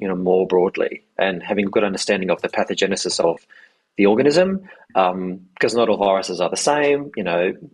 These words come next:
sars one and sars two are, are different viruses. They spread in different ki-, kinds of ways. And that's the first thing that's, I think, really important. Secondly, then, is to understand the, the evidence around transmission of these diseases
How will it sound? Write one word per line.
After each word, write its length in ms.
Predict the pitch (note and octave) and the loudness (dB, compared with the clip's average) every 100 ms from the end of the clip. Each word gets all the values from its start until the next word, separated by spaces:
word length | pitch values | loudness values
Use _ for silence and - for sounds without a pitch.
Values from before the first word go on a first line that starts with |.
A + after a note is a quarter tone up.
| _ - | _ -20
sars 640 | - - - A2 G2+ F#2+ | -18 -10 0 2 2 0
one 180 | G#2+ F#2+ | -4 -4
and 100 | F#2 | -2
sars 320 | - F2 - | 0 0 -2
two 320 | - A2 G#2 - | -2 0 0 0
are, 180 | E2+ - | -2 -2
are 160 | F#2+ - | -4 -2
different 380 | - - A3+ - | -4 -2 -6 0
viruses. 640 | G2 G#2 G2+ - A2+ A2 | 2 2 0 -4 -6 -6
They 200 | - F2 | -2 -2
spread 340 | - - G2+ F#2+ | -4 -6 -4 -4
in 80 | |
different 280 | F2 - - | -6 -10 -6
ki-, 300 | - G#2 G#2+ | -4 -4 -4
kinds 240 | - G2+ - | -4 -4 -6
of 140 | - | 0
ways. 500 | G2 G#2 A2 A2+ - - - - - _ _ _ | 2 4 4 0 -8 -14 -20 -20 -20 _ _ _
And 280 | - G#2+ - | -2 -2 0
that's 240 | C3 C3 - | 0 0 -6
the 80 | |
first 440 | - G#2+ G#2 G#2 - | -2 2 2 2 -2
thing 140 | F#2+ | 0
that's, 220 | F2+ - | 0 0
I 60 | F2+ | -2
think, 140 | F#2 | -2
really 120 | G2 F2+ | -4 -6
important. 480 | - F#2 - E2+ - - | -2 -4 -4 -10 -18 -6
Secondly, 640 | - D3 C#3+ B2 A2 G#2 | 0 0 2 0 2 2
then, 220 | G2+ G2 | 2 0
is 160 | G2 - | -4 -2
to 100 | G2+ | -2
understand 380 | G2+ - G2+ | -2 -2 0
the, 100 | F#2 | 0
the 280 | G#2 G2 F#2 | 0 0 2
evidence 380 | G#2+ A2 G2+ F#2 | 2 0 0 0
around 320 | G2 G#2 A#2 | 0 0 -2
transmission 640 | G#2+ G2 F2+ F#2+ - F#2 F#2 | -4 -6 -2 0 0 0 2
of 200 | G2 F2+ | 0 0
these 240 | F2+ E2+ | 0 0
diseases 680 | - F2 F2 E2 - F2+ - | -4 -2 -2 -2 -2 -2 -4